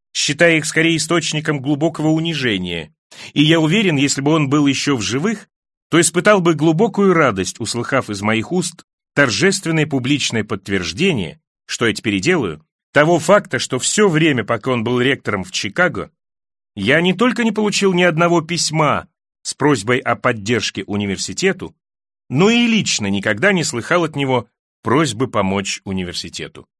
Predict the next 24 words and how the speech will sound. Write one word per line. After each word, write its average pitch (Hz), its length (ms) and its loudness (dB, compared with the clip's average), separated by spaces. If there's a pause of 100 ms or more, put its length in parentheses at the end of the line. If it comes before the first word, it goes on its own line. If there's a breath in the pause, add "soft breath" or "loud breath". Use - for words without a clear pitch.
(760)
При 123 120 -2
ежедневных 160 720 0
наших 135 340 0
встречах - 680 -4 (160)
у 101 100 -4
меня 113 280 0
в 90 60 -8
доме 95 360 -2 (640)
не 165 180 2
только 208 380 2
не 185 140 4
обсуждались, 143 880 0
но 139 200 0
даже 170 340 4
и 170 40 4
вообще 175 520 2
не 196 120 4
поднимались 156 800 2
темы 196 460 2
о 151 180 0
финансовых 127 680 0
делах 104 420 0
Чикагского 107 800 -6 (220)
университета. 92 800 -6